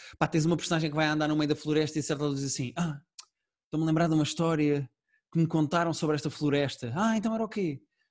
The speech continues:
"Era a história de uma escrava que," pá, e de repente isso tem a ver com a narrativa e de repente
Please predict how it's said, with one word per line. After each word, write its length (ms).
"Era 220
a 40
história 260
de 60
uma 100
escrava 600
que," 440
pá, 120
e 60
de 100
repente 340
isso 100
tem 140
a 20
ver 120
com 80
a 40
narrativa 480
e 40
de 80
repente 280